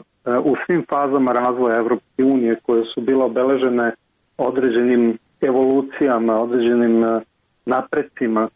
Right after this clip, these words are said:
kada je u pitanju proces generalno, e, integracije kontinenta, Evropska komisija je bila ta koja je vodila, da kažem, program, e, takvih, takvih reformi. Današnja komisija, imajući u vidu način na koji je nastala,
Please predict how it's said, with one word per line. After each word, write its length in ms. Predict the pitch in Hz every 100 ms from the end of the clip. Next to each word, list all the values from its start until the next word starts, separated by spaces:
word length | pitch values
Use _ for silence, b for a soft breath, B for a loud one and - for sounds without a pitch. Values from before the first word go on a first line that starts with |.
| -
kada 220 | 123 113
je 40 |
u 60 | 113
pitanju 640 | - 120 131 117 117 110 107 -
proces 340 | 123 120 117 107
generalno, 580 | 139 135 113 107 104 104
e, 500 | _ - 131 123 139
integracije 580 | 117 113 117 117 -
kontinenta, 760 | - 113 104 113 120 127 127 123 - B B - _
Evropska 400 | 131 135 135 -
komisija 520 | - 117 131 135 135
je 60 | 113
bila 260 | 113 113 104
ta 220 | 117 107
koja 220 | - 110
je 60 | 104
vodila, 520 | 104 101 107 101 98 - -
da 120 | 107
kažem, 460 | - 104 107 104 110 - _
program, 460 | 120 117 110 110 104
e, 40 | _ _ _ _ - 131 101
takvih, 540 | 117 - - 110 - -
takvih 300 | - 107 113 -
reformi. 480 | 95 - 135 143 147 - B B _ -
Današnja 540 | - - 143 156 -
komisija, 720 | - 135 143 123 - 139 131 - _ _ _ _
imajući 380 | 139 123 120 -
u 20 |
vidu 220 | 123 127 123
način 340 | 123 127 123
na 60 | 113
koji 160 | - 120
je 40 |
nastala, 600 | 117 123 - 139 131